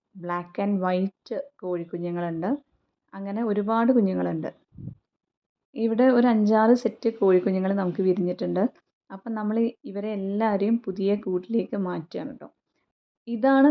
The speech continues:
നമ്മുടെ രണ്ടാമത്തെ സെറ്റ്. അപ്പം ഇതിൽ നമുക്ക് കൂടുതലായിട്ട് black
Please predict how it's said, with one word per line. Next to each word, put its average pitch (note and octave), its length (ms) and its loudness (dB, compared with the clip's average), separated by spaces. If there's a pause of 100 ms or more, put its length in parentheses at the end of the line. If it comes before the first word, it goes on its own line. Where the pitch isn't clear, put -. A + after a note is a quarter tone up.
നമ്മുടെ A3 260 2 (140)
രണ്ടാമത്തെ G3 680 2
സെറ്റ്. F#3 320 -2 (480)
അപ്പം A3 280 -10
ഇതിൽ A#3 180 0 (160)
നമുക്ക് A#3 260 2 (100)
കൂടുതലായിട്ട് G3 800 0 (160)
black F3+ 320 -2